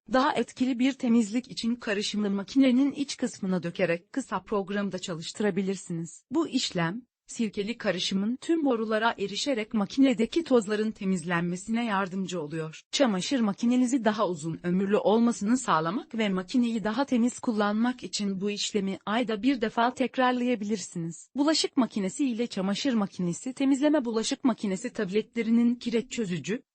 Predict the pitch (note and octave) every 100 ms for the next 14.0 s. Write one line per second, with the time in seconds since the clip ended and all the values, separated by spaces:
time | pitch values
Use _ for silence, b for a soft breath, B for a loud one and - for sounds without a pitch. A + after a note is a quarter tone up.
0 | - A3+ G#3 G#3+ F3+ A3 G3+ B3 G#3+ A3+
1 | G#3 G#3+ - G#3 B3+ A#3+ G#3+ A#3 A#3 B3
2 | A#3+ G#3+ F3+ F3+ F3 E3 E3 - - D4+
3 | E4+ E4+ B3+ A#3 A#3+ - F#3+ G3+ - B3+
4 | B3 - A#3 A3 - A3+ G#3+ E3 F#3 F3
5 | F3+ F#3 E3+ E3 - C#4+ A#3 B3 G#3 -
6 | F3 D#3+ E3+ E3+ D#3 D#3 D#3 D#3+ - -
7 | F4 - A#3+ G3+ D#3 F3 C4+ B3+ A3+ A3
8 | A#3 A3+ B3 C#4 B3 - F#3+ G3 - C#4
9 | G#3 - F#3+ F#3+ - F#3 A3+ D#4 C#4 C#4
10 | C4 C4 A#3 F3+ F#3+ G3 - - C#4 G3+
11 | F3+ C#4 A#3 G#3 G3 F#3 - - A#3 A#3+
12 | - - A#3 A3+ E3 F#3 F3 E3+ G3+ F#3+
13 | G#3+ G#3+ G#3 F#3+ G3+ - A3 A#3 A#3 B3+